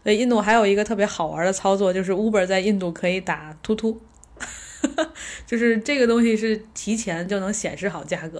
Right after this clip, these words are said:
的，对，所以这供大家参考吧。当然你要是为了好玩，你看他能骗你多少钱，你也可以看看突突上的价，然后你自己拦一辆突突，看你能不能砍到那个价，也挺好玩的。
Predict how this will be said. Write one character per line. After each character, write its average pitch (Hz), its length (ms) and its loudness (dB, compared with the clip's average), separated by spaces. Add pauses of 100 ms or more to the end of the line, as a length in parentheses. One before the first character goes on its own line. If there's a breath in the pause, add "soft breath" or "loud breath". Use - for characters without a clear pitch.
的， 175 100 -16 (460 soft breath)
对， 175 120 -2
所 180 200 -4
以 185 280 -2 (600 loud breath)
这 208 140 0
供 208 180 0
大 208 80 2
家 202 140 6
参 240 260 2
考 196 220 -2
吧。 156 280 -10
当 196 140 -2
然 214 140 2
你 196 40 -2
要 175 140 0
是 208 80 2
为 220 140 4
了 190 80 4
好 170 240 -2
玩， 160 260 0
你 202 100 -4
看 208 160 -6
他 208 120 -2
能 220 160 2
骗 226 180 -2
你 175 60 -4
多 180 120 2
少 202 80 4
钱， 190 300 -2
你 202 60 -2
也 185 120 -2
可 190 120 -2
以 185 80 0
看 196 180 -6
看 185 80 -4
突 226 160 -2
突 220 80 4
上 202 140 2
的 185 100 -2
价， 185 260 0
然 156 80 -2
后 190 120 0
你 180 120 -4
自 208 120 -6
己 175 140 0
拦 156 200 0
一 202 60 2
辆 202 160 2
突 185 120 -8
突， 180 120 -4
看 190 160 -2
你 175 60 -4
能 180 120 -4
不 196 60 -2
能 196 100 -2
砍 - 220 -8
到 165 100 -8
那 180 100 -4
个 175 120 0
价， 170 200 -2
也 151 80 -4
挺 160 140 -6
好 175 160 -2
玩 120 160 -6
的。 - 100 -12